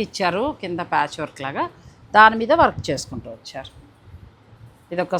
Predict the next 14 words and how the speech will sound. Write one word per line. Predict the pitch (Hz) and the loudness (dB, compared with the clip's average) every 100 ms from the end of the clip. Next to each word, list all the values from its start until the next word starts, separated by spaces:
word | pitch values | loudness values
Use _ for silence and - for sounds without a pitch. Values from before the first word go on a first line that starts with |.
| - | -2
స్టైల్, | 170 151 151 160 | -2 0 -2 -4
ఇది | 170 | -2
కూడా | 202 233 170 | 0 0 0
బాగుంటుంది. | 131 131 - 135 147 | -2 -4 -12 -8 2
హ్యాండ్స్కి | 165 165 - 170 | 4 4 -2 -8
ఇట్లా | - 147 143 | -4 -2 -4
వచ్చి | - 320 202 | -6 -4 4
బ్యాక్ | 175 160 147 | 4 4 -4
ఇలా | 120 123 | -10 -12
వస్తుంది. | - - 113 101 - - - - - - _ - - - - _ - - _ _ _ _ _ - - _ 226 | -16 -18 -18 -20 -20 -20 -20 -20 -20 -20 _ -20 -20 -20 -20 _ -20 -20 _ _ _ _ _ -20 -20 _ 0
ఇంకా | 320 311 | 2 6
చాలా | 262 240 294 302 | 8 8 8 4
ఉంటాయండి, | 262 - 226 202 202 214 190 | 2 2 2 0 -4 -8 -8
మీరు | 185 | -10